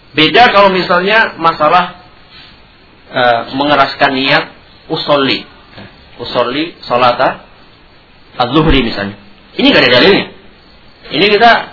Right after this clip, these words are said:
ini bid'ah, kita katakan ini bid'ah. Tapi kalau misalnya kayak kunut, ini susah untuk mengatakan bid'ah karena para sahabat pun melakukannya. Karena sebutkan di sini semuanya, dan juga para ulama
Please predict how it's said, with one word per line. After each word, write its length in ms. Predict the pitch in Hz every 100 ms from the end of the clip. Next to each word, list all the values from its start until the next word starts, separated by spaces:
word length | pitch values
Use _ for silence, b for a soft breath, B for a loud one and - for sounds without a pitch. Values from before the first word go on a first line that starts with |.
| - - 165
ini 100 | 202
bid'ah, 400 | 185 190 - 135
kita 100 | 131
katakan 240 | 127 143 190
ini 80 | 143
bid'ah. 240 | 120 - - - - -
Tapi 240 | 175 233
kalau 160 | 226 220
misalnya 220 | 202 202
kayak 180 | 202 -
kunut, 320 | 208 156 - - 196
ini 160 | 208
susah 320 | 226 190 143 -
untuk 220 | 139 139
mengatakan 340 | 127 123 135
bid'ah 520 | 117 147 180 - - - -
karena 400 | 151 143 165 233
para 200 | 175 165 202
sahabat 320 | 139 - -
pun 120 | 196
melakukannya. 520 | 165 165 170 185 113 - - - _ _ - - _ -
Karena 140 | 127 123
sebutkan 240 | 120 120
di 60 | 117
sini 100 | 113
semuanya, 400 | 117 113 139 185
dan 80 | 139
juga 240 | 131 160 190
para 160 | 147
ulama 400 | 143 127 139 175